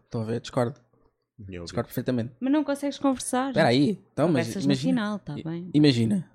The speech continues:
Speaker 1: olha, exato. Primeiro, para mim é muito importante, eh, ela gostar minimamente... Ah, querias ver o tempo? Já
Speaker 2: Não,
Speaker 1: foste.
Speaker 2: não, não, não, tá
Speaker 1: <laughs> Eh, eh, ela gostar minimamente das coisas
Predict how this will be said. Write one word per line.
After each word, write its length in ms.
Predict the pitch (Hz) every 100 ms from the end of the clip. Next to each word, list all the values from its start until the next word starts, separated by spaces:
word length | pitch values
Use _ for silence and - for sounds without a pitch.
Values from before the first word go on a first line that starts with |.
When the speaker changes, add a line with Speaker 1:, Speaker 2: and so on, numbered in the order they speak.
| -
Speaker 1:
olha, 220 | - - _ _
exato. 380 | - 131 117 - -
Primeiro, 260 | 156 -
para 140 | - 170
mim 220 | 208 -
é 80 | 147
muito 240 | 160 165
importante, 400 | 156 139 151 143 - _ _ _ _ -
eh, 400 | 123 123 110 107 -
ela 200 | 135 123 123
gostar 380 | - - 131
minimamente... 760 | 135 143 139 127 123 127 - - _ _ _ _ _
Ah, 100 | 160
querias 200 | - 147
ver 60 | 156
o 40 |
tempo? 300 | 151 117 - -
Já 80 | 139
Speaker 2:
Não, 80 | 139
Speaker 1:
foste. 120 | 156
Speaker 2:
não, 100 | 147
não, 140 | 123 113
não, 20 |
tá 100 | 120
Speaker 1:
<laughs> 840 | 127 170 202 - - - - -
Eh, 360 | - 123 120 - - - -
eh, 180 | 127 -
ela 160 | 139
gostar 240 | 139 - 135
minimamente 440 | 143 139 139 143
das 120 | 143 131
coisas 480 | 139 127 127 -